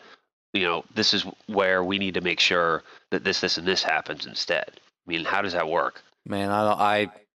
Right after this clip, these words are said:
Speaker 1: I guess
Speaker 2: I
Speaker 1: time
Speaker 2: just,
Speaker 1: will
Speaker 2: I
Speaker 1: tell.
Speaker 2: don't know. Like, I think that they look at, I mean, they look at a mass majority that has a,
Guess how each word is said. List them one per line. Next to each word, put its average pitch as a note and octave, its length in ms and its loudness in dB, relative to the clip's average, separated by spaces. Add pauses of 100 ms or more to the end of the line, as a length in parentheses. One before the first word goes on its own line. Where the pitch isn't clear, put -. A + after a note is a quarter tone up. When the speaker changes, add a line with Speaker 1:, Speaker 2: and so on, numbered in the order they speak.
(440)
Speaker 1:
I G2+ 60 -2
guess A#2+ 180 0
Speaker 2:
I G#2+ 80 6
Speaker 1:
time G#2+ 80 2
Speaker 2:
just, - 180 0
Speaker 1:
will G#2+ 80 6
Speaker 2:
I A2 80 6
Speaker 1:
tell. C#3+ 80 0
Speaker 2:
don't A2+ 240 2
know. G#2 320 2
Like, G2 280 2
I G#2 120 4
think A2 400 0
that G2 320 2 (220)
they G2 220 0
look G2+ 300 0
at, F#2 220 2 (1120)
I F2 40 -8
mean, F#2+ 320 -2 (560)
they G2 100 2
look G#2+ 200 2
at G#2+ 220 4
a G#2 140 2
mass G2 400 0
majority G2 600 2
that F2+ 200 2
has G2 260 0
a, G2 320 2